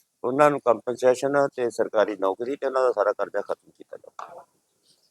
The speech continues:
ਤਕਰੀਬਨ ਚੌਵੀ ਘੰਟੇ ਹੋ ਗਏ ਇਹ ਗੱਲ ਸ-, ਪ੍ਰੈਸ ਦੇ ਸਾਹਮਣੇ ਸਾਡੀ ਗਈ ਨੂੰ, ਪਰ ਸਰਕਾਰ ਨੇ ਅਜੇ ਤੱਕ ਇਹਦੇ 'ਤੇ ਕੋਈ ਕੰਨ ਨਹੀਂ ਧਰਿਆ।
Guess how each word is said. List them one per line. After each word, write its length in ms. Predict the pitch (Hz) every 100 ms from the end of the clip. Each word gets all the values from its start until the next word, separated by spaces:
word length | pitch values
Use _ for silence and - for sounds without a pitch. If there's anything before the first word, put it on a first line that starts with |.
| _ -
ਤਕਰੀਬਨ 420 | 135 143 143 147
ਚੌਵੀ 300 | 143 139 160
ਘੰਟੇ 280 | 165 151 139
ਹੋ 160 | 120
ਗਏ 220 | 110 110 123 _ _ _ _ _ -
ਇਹ 100 | 127
ਗੱਲ 260 | 123 113 117
ਸ-, 140 | 110 -
ਪ੍ਰੈਸ 220 | 113 110 101
ਦੇ 80 | 107
ਸਾਹਮਣੇ 300 | 117 123 123
ਸਾਡੀ 200 | 104 101
ਗਈ 160 | 92 95
ਨੂੰ, 140 | 101 - _ _ _ _ _ _ _ _ _ _
ਪਰ 120 | 131 131
ਸਰਕਾਰ 520 | 135 120 131 131 135
ਨੇ 100 | 139
ਅਜੇ 100 | 123
ਤੱਕ 220 | 131 127
ਇਹਦੇ 140 | 120
'ਤੇ 120 | 127 131
ਕੋਈ 160 | 107
ਕੰਨ 200 | - 98
ਨਹੀਂ 120 | 98 -
ਧਰਿਆ। 240 | 110 107